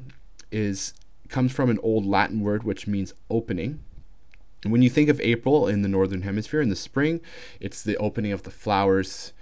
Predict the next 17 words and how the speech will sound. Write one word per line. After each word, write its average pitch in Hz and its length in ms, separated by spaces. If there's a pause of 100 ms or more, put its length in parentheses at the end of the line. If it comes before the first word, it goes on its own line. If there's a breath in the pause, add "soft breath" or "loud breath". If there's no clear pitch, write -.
(260 loud breath)
uh, 78 180
which 92 280
we 110 80
call 95 220
blossoming. 95 720 (160)
The 90 120
actual 90 280
verb 85 260
is 80 100
blossoming 95 640
of 92 100
the 95 80
flowers, 98 380
but 85 220 (260)
April 101 320
is 90 160
the - 160